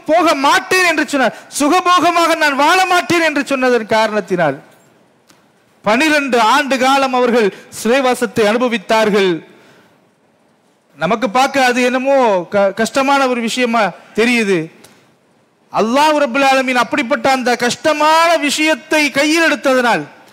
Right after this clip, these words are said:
"அல்லாஹ்வினுடைய வழிதான் எனக்கு உண்மையானது, சத்தியமானது, எனவே இந்த உலக ஆசபாசங்களை விட்டு,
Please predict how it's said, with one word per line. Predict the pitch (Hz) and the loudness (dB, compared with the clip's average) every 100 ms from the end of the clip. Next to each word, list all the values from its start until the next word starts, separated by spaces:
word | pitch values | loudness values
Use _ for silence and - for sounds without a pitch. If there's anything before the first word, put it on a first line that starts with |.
| - _ _ _ _ _ _ _ | -20 _ _ _ _ _ _ _
"அல்லாஹ்வினுடைய | - 240 302 339 339 339 339 330 311 | -2 0 2 2 2 0 0 0 2
வழிதான் | 285 320 330 359 370 302 202 - - - _ _ _ - | 2 2 2 2 0 -4 -12 -18 -20 -20 _ _ _ -4
எனக்கு | 214 311 - 294 | 0 0 0 -2
உண்மையானது, | 285 339 370 359 339 311 302 302 | 0 0 0 2 2 2 0 0
சத்தியமானது, | 294 294 392 381 349 320 302 277 277 | -2 -2 0 0 2 2 2 0 0
எனவே | 269 294 285 226 - - | 2 2 2 0 -4 -4
இந்த | 226 | -2
உலக | 233 285 370 339 349 | 0 2 2 2 2
ஆசபாசங்களை | 359 349 339 339 330 339 330 320 285 | 2 0 2 0 0 -2 0 0 0
விட்டு, | 269 262 - 339 185 190 | -2 -4 0 0 0 -6